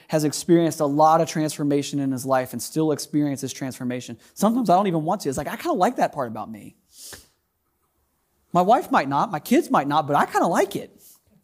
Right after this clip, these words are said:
It's safe. I know it. God in his mercy is transforming us from one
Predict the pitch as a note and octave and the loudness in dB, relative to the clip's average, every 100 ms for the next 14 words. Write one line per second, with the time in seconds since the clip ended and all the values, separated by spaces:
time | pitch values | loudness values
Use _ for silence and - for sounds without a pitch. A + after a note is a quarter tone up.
0 | _ _ _ _ _ _ _ _ _ _ | _ _ _ _ _ _ _ _ _ _
1 | - - - B3+ C#4 - - - _ _ | -10 -6 2 4 4 0 -12 -20 _ _
2 | _ _ _ _ _ C3+ D3 G3+ C#4 F3 | _ _ _ _ _ -6 0 4 4 2
3 | - - _ _ _ _ _ _ _ _ | -4 -20 _ _ _ _ _ _ _ _
4 | _ _ _ _ _ _ _ _ _ _ | _ _ _ _ _ _ _ _ _ _
5 | _ _ _ _ _ _ _ _ _ _ | _ _ _ _ _ _ _ _ _ _
6 | _ _ _ _ _ _ _ _ B2 A2+ | _ _ _ _ _ _ _ _ -20 -14
7 | A#2 A#2+ A#2+ A#2+ - B2 B2 - G#2 G#2 | -12 -10 -12 -14 -16 -18 -18 -18 -18 -16
8 | - - G2 A#2+ - - - G2 - - | -16 -16 -18 -20 -20 -20 -18 -20 -18 -16
9 | A2 G#2 G2+ G2+ - - - A2 G#2 | -14 -14 -16 -18 -20 -20 -20 -18 -18